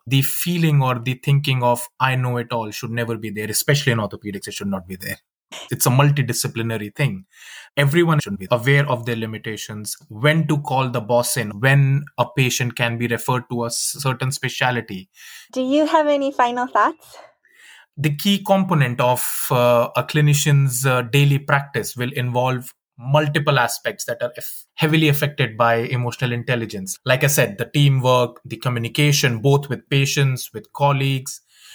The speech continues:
Speaker 1: building that trust with patients, and the overall clinical performance of an individual clinician. All of this is affected by emotional intelligence. So, as a clinician, you need to recognize that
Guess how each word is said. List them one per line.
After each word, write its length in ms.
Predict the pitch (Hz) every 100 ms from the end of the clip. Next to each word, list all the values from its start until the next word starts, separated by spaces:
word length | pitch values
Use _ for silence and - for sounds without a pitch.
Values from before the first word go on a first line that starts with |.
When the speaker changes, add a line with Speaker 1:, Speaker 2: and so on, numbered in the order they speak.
| - -
Speaker 1:
building 360 | 113 160 160 147
that 220 | 135 -
trust 360 | 165 170 - 139
with 200 | 147 -
patients, 640 | 135 127 135 131 131 - -
and 240 | 123 123
the 120 | 131 143
overall 520 | 160 151 147 139 143 -
clinical 400 | - 139 139 139
performance 800 | 131 131 - 139 123 101 - -
of 160 | 123 -
an 100 | 123
individual 460 | 120 120 113 120
clinician. 440 | - 120 - 196 - _
All 240 | 151 156
of 140 | 160 135
this 240 | 139 143 - - - -
is 180 | 151 143
affected 440 | 147 139 - 127
by 140 | 120 117
emotional 460 | 123 120 117 120 110
intelligence. 720 | 110 113 120 104 101 95 - _ _ _ - - -
So, 540 | - 170 170 - - _ _ _ -
as 180 | 151 156
a 60 |
clinician, 560 | 165 170 180 - 147 120
you 100 | 131
need 300 | 135 175 165
to 80 | 147
recognize 680 | 139 147 143 120 101 101 -
that 360 | 113 117 117 -